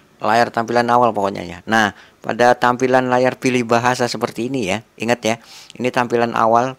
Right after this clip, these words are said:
eh, layar pilih bahasa seperti ini. Di sini ada menu panggilan darurat. Kita sentuh menu, menu panggilan daruratnya.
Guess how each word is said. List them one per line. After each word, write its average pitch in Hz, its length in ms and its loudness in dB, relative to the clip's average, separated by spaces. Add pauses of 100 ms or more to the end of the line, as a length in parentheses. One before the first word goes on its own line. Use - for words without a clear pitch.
(200)
eh, 107 240 2
layar 107 400 0
pilih 110 400 -4
bahasa 101 560 -2
seperti 98 320 -6
ini. 98 240 -8 (400)
Di - 160 -8
sini 120 240 0
ada 120 160 0
menu 120 240 -2
panggilan 113 400 0
darurat. 107 400 0 (280)
Kita 107 160 -2
sentuh 107 320 0
menu, 107 400 -2
menu 101 240 -4
panggilan 98 320 -2
daruratnya. 95 720 -4